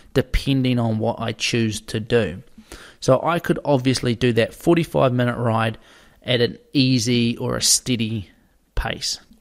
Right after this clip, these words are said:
Or what I do is I can ramp up the intensity by doing some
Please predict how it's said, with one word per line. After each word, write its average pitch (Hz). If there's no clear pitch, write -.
Or 139
what 139
I 135
do 113
is 117
I 117
can 110
ramp 135
up 123
the 120
intensity 110
by 107
doing 113
some 113